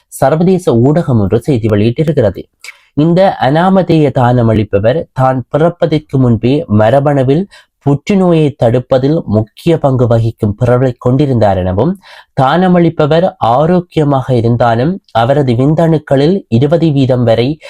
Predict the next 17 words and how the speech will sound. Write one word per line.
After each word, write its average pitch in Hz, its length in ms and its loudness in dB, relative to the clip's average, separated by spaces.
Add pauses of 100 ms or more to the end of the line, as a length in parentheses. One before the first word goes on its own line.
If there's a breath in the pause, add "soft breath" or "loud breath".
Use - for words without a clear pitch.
(160 loud breath)
இந்த 117 220 2
ஆபத்தான 127 640 0
மாறுபாட்டை 123 760 0
கொண்டிருந்தார் 139 720 0
எனவும் 92 400 -2
தெரிவிக்கப்படுகிறது. 113 800 -2 (420 loud breath)
இது 175 440 0
அவர்களுக்கு 165 880 0
வாழ்நாளில் 160 800 0
தொண்ணூறு 165 520 0
வீதம் 131 280 0
வரை 117 340 0
புற்றுநோயை 143 680 0
உருவாக்கும் 120 600 -2
அபாயத்தை 131 720 0 (420 loud breath)
ஏற்படுத்தியிருக்கிறது 117 960 -2
எனவும், 92 380 -2